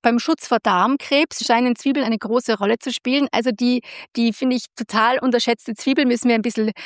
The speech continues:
lieber haben und mehr betonen und sind wirklich, wirklich nützlich. Jetzt ist es so,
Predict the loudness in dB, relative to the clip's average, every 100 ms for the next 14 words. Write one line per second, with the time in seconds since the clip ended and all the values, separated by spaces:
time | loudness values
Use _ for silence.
0 | -12 -2 0 2 2 2 2 0 -2 0
1 | 0 0 0 2 2 2 -2 0 0 0
2 | -2 -2 -6 -2 -2 -2 -2 -2 -4 -14
3 | -14 -18 _ -20 -20 -6 -2 0 0 0
4 | 2 4 4